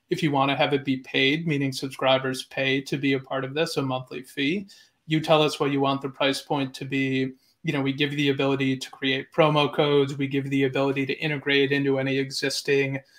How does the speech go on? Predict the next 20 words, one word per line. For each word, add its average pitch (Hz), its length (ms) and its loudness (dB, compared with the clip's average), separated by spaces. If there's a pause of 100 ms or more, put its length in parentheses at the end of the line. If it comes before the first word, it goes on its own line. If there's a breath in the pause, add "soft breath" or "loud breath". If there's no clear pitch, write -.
(220 soft breath)
platform. 139 640 2
So 135 260 0
if 131 100 -8
that's 127 260 -6
a - 40 -14
Substack, 156 760 6
if 143 100 -4
that's 135 380 0
a 135 420 0 (160)
Patreon, 156 880 6
or, 143 180 2
you 143 120 2
know, 151 120 4
wherever 147 360 4
else 135 340 4
you're 139 120 0
beating 139 400 0
your 127 160 -2
community, 135 760 -2 (400 soft breath)
um, 135 460 2